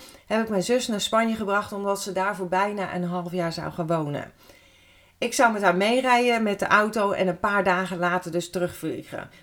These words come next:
Want ik vond het supersneu dat ze alleen zou gaan en, eh, ze wist ook niet waar ze terecht zou komen, want ze had gewoon een appartement gehuurd. Echt een heel leuk appartement, maar het was er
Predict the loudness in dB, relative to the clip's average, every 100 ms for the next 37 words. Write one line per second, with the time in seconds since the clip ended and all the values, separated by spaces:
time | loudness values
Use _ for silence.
0 | _ -6 -6 -6 -6 -6 -8 -10 -12 -6
1 | -6 -4 -2 0 2 2 0 0 2 4
2 | 2 0 0 -2 -2 -2 -4 -4 -6 -16
3 | _ _ -8 -6 -4 -2 -2 2 4 4
4 | 2 0 0 2 2 0 -2 0 0 -4
5 | 0 0 0 -2 -4 -6 -10 -8 -8 -6
6 | -8 -8 -8 -6 -8 -8 -8 -6 -6 -8
7 | -14 -20 -20 _ 4 4 2 -6 -4 0
8 | 0 2 0 0 -4 -2 -4 -2 -2 -2
9 | -4 -8 -4 -2 0 -2 -4 -2 -2 -2
10 | -2 -2 -4 -4 -4 -4